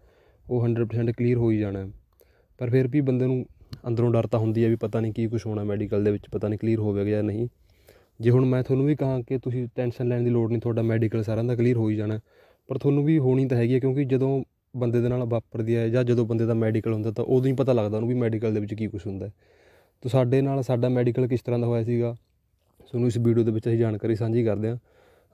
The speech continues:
ਅ, ਮੈਡੀਕਲ ਦੇ ਵਿੱਚ ਕੀ ਹੁੰਦਾ, ਸਭ ਤੋਂ ਪਹਿਲਾਂ ਤਿੰਨ ਮੇਨ ਟੈਸਟ ਹੁੰਦੇ ਆ ਜਿਹੜੇ। ਬਲੱਡ ਟੈਸਟ, ਬਲੱਡ ਟੈਸਟ ਹੁੰਦਾ। ਬਲੱਡ ਟੈਸਟ ਦੇ ਵਿੱਚ ਉਹ ਇਹ ਚੈੱਕ ਕਰਦੇ ਨੇ ਵੀ ਤੁਹਾਡੇ ਸਰੀਰ ਨੂੰ ਕੋਈ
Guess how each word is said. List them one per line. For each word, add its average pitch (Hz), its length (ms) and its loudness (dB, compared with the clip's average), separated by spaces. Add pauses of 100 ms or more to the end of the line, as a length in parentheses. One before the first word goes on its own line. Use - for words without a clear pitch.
(120)
ਅ, - 20 0
ਮੈਡੀਕਲ 135 480 2
ਦੇ 147 60 2
ਵਿੱਚ 135 180 -4
ਕੀ 143 80 0
ਹੁੰਦਾ, 139 180 2
ਸਭ 135 180 -2
ਤੋਂ 135 100 -8
ਪਹਿਲਾਂ 147 240 -2
ਤਿੰਨ 123 280 -2
ਮੇਨ 120 240 0
ਟੈਸਟ 110 280 -4
ਹੁੰਦੇ 110 160 -2
ਆ 107 40 2
ਜਿਹੜੇ। 117 240 0 (1600)
ਬਲੱਡ 117 260 2
ਟੈਸਟ, 131 320 2 (640)
ਬਲੱਡ 127 300 2
ਟੈਸਟ 147 240 0
ਹੁੰਦਾ। 143 200 0
ਬਲੱਡ 139 240 2
ਟੈਸਟ 131 300 -6
ਦੇ 135 100 0
ਵਿੱਚ 135 240 -6
ਉਹ 143 100 0
ਇਹ 143 60 0
ਚੈੱਕ 135 220 -4
ਕਰਦੇ 117 240 -2
ਨੇ 120 100 0
ਵੀ 123 80 2
ਤੁਹਾਡੇ 123 280 0
ਸਰੀਰ 117 240 0
ਨੂੰ 117 140 -2
ਕੋਈ 120 320 0